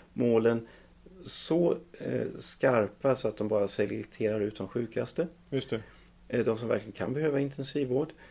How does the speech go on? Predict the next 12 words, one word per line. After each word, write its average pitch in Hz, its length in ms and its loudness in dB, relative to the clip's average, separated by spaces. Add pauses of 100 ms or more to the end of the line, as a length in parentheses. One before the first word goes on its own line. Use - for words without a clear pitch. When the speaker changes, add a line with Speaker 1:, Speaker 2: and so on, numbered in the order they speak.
(140)
Speaker 1:
Samtidigt 127 340 0
får 156 100 0
inte 156 160 -2 (480)
de 123 80 -4
här 117 80 0
gränserna 117 420 -2
vara 113 180 0
så 110 200 -6
skarpa 107 500 -2
så 104 140 -2
att 101 80 -2
de, 107 260 -4